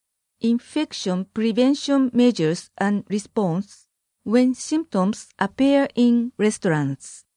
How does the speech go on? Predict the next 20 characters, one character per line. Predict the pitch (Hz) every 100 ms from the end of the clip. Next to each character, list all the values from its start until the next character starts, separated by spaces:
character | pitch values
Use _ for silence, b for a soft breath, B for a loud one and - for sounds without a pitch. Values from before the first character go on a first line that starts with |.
| _ _ _ _ -
多 | 190
言 | 247 294
語 | 208
対 | - 170 165
応。 | 160 147 _ _ _ _ -
英 | 196 190
語、 | 185 - _ -
English。 | 220 190 147 - - - _ _ _
中 | - 226
国 | 214 - 190
語、 | 190 - _ _ _
中 | 269 262
文。 | 269 247 170 143 147 165 254 _ _ _ _ -
韓 | 214
国 | 240 220 190
語、 | 190 - _
ハ | - 214
ン |
グ | 170 151
ク。 | -